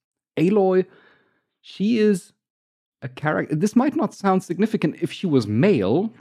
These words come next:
then it would be kind of, okay, uh, random. But since she's a female character, and if we want to specifically focus on that, then we can acknowledge that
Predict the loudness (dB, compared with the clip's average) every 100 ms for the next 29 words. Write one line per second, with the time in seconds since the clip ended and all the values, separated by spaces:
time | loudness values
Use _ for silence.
0 | _ 2 2 0 0 0 -2 -4 0 2
1 | 4 2 -2 -6 -2 -2 -2 -8 -14 _
2 | _ _ _ -4 -2 0 0 0 0 -2
3 | -2 2 0 -2 -20 -20 _ _ -20 -6
4 | -4 -2 -4 -4 -4 0 2 2 0 -2
5 | -2 0 -2 -4 -4 -2 -2 0 2 4
6 | 2 0 -4 -4 -6 -6 -6 -2 -2 -2
7 | -4 -2 0 0 0 2 2 0 -2 -4
8 | 0 0 0 0 0 -2 -2 -2 -4